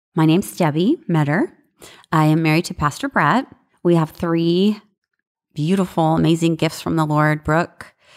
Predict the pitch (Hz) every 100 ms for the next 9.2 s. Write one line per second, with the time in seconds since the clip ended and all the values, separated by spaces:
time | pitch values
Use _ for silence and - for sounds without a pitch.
0 | - _ - - 170 170 165 165 160 -
1 | _ _ 147 175 160 165 151 - 156 151
2 | 175 220 233 - 151 147 151 - - 110
3 | - 117 151 _ - - - - - 170
4 | 180 185 196 - 196 185 190 208 226 247
5 | - 165 170 185 175 180 196 _ - -
6 | _ _ - 170 196 - 190 190 - 175
7 | 160 - _ - 147 151 - 170 165 151
8 | 147 165 160 156 165 156 156 - 185 220
9 | 247 -